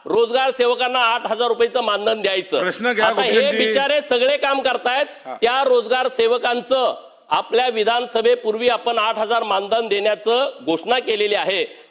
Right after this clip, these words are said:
Speaker 1: त्या रोजगार सेवकांना आपण आठ हजाराचं मानधन कधीपर्यंत देणार आहात, हा अत्यंत महत्त्वाचा विषय आहे. आणि महाराष्ट्रातली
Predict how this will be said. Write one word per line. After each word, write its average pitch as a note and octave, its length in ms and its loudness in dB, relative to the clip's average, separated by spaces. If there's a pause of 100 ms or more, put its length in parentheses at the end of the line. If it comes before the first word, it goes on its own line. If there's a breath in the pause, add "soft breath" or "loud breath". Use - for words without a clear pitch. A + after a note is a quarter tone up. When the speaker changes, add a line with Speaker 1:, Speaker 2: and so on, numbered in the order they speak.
Speaker 1:
त्या A3 180 0
रोजगार A3 400 0
सेवकांना G#3+ 500 -2
आपण A3 220 -2
आठ F#3+ 220 -2
हजाराचं G3+ 420 -2
मानधन F#3+ 360 0 (100)
कधीपर्यंत G3 500 -2
देणार F#3 300 0
आहात, F#3 280 0 (320 loud breath)
हा G#3+ 120 0
अत्यंत G#3+ 340 -2
महत्त्वाचा G#3+ 440 -2
विषय G#3+ 260 0
आहे. F#3+ 380 0 (220 loud breath)
आणि G3 180 0
महाराष्ट्रातली G#3+ 1000 0